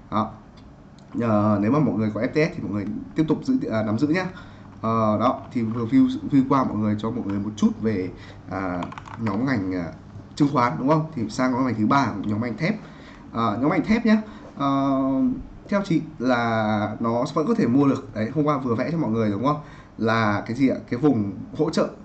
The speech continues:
quay, à, hỗ trợ của cổ phiếu nó sẽ là vùng nền cũ, mọi người nhìn thấy không ạ? Hôm nay cổ phiếu gì ạ? Cổ phiếu Hoa Sen thì nó cũng đã có những cái phiên,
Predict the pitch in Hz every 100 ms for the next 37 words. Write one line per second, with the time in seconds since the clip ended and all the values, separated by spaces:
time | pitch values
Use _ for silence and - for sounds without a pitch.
0 | - - 135 131 113 151 143 139 95 90
1 | 87 117 104 - - 107 - 160 107 113
2 | 98 98 85 135 185 - - 107 113 107
3 | 104 151 147 - - - - 175 185 160
4 | - 107 110 107 127 170 147 - - 107
5 | 87 - - 156 170 160 127 - 104 101
6 | 170 175 - 104 143 160 135 165